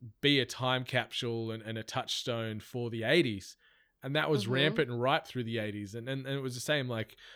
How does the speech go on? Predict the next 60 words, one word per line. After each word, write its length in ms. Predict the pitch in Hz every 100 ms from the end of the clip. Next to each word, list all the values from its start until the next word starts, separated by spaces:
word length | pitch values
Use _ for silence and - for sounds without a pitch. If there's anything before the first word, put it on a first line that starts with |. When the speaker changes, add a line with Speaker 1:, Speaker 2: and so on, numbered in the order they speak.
| - -
Speaker 1:
watching 240 | 175 143
that, 160 | 147 127
there 120 | 127
was 200 | 123 120
never, 440 | 127 131 127 113 107 - - -
never 260 | 135 139 131
a 80 | 123
time 380 | 143 127 123
that 100 | 117 117
any 180 | 123
of 60 | 120
those 200 | 117 104
boys, 300 | - 123 113
like, 180 | 113 -
"We've 100 | 135
gotta 200 | 190 151
break 280 | 170 160 160
into 140 | 151
the 80 | 139
mall 460 | 139 147 151 147 127
and, 80 | 120
and 240 | 120 120
get 160 | 165 139
a, 120 | 117
get 200 | - 143
a 40 |
case 320 | - 151 131 139
of 60 |
Marlboro 420 | 127 139 135 135
twenties 500 | 127 - 151 139 123
for, 220 | - 127 107
for 160 | -
Dad" 400 | 123 131 131 123
or 80 | 117
something. 400 | - 120 113 110
Like, 180 | 113 113
there's 220 | 143 135
never 360 | 143 170 214 190
any 180 | 147 131
of 60 |
that. 220 | 120 131 113
And 80 | 113
until 500 | 113 165 170 147 - - - - _ -
it 140 | 120
gets 220 | 139 120
pushed 400 | - - 139 -
down 180 | 135 120
your 80 | 117
throat 320 | - 127 135
like 280 | 127 110 -
that, 260 | 117 110 - -
like, 140 | -
I 60 | 120
don't 280 | 147 147
think 220 | 113 123 117
it's 140 | -
subliminal 540 | - 120 127 123 117 110
marketing 560 | 110 117 123 117 104
at 80 | 95
all. 340 | 107 113 92